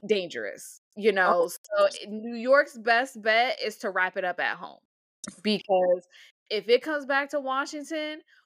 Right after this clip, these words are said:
Speaker 1: Washington fans are going to show out. It is going to be loud. It is going to be intense. They have lost there before this season. And so it is gonna be very dangerous for New York. So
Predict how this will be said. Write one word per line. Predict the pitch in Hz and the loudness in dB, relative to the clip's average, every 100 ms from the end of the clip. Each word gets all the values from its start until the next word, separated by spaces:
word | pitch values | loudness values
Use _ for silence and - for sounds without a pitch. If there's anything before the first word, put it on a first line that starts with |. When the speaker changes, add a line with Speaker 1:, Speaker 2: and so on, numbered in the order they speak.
| _ | _
Speaker 1:
Washington | 180 202 262 302 302 285 | -2 0 0 -2 -4 -4
fans | 285 269 277 | -2 -2 -2
are | - 214 | -2 -2
going | 233 233 | -2 -6
to | - 214 | -10 -12
show | - - 220 240 262 - | -10 0 4 4 2 2
out. | 202 233 277 - | 2 4 2 0
It | 220 | 0
is | 240 | 0
going | 233 233 226 | 0 -6 -8
to | 247 | -12
be | 190 202 165 | -12 -12 -12
loud. | 160 165 180 208 254 294 320 349 - | -14 -2 4 8 8 6 4 0 0
It | 226 | 0
is | 226 | 0
going | 233 226 226 | -2 -6 -6
to | 220 | -8
be | 220 - | -8 -8
intense. | 220 214 196 - 247 262 311 311 _ | -8 -6 -8 -4 0 2 0 -6 _
They | 220 233 | 0 0
have | 208 | -2
lost | 185 185 220 254 226 | -2 2 4 2 0
there | 240 240 | 0 0
before | 202 202 180 _ - 240 294 339 359 - _ | -2 -10 -14 _ -2 4 6 4 2 -6 _
this | 330 370 | -4 -4
season. | - 330 339 381 370 466 - - - - _ | -4 -2 -2 -2 -4 -6 -14 -20 -20 -20 _
And | 202 | -2
so | - 202 196 - | 4 6 6 6
it | 240 | 2
is | 233 | 4
gonna | 240 | -2
be | 202 | -2
very | 165 180 175 | 2 4 4
dangerous | 170 170 170 151 - | -2 -4 -4 -8 -6
for | 165 | -8
New | 160 | -8
York. | 107 90 - | -6 -8 -8
So | - 180 170 170 | 4 6 6 2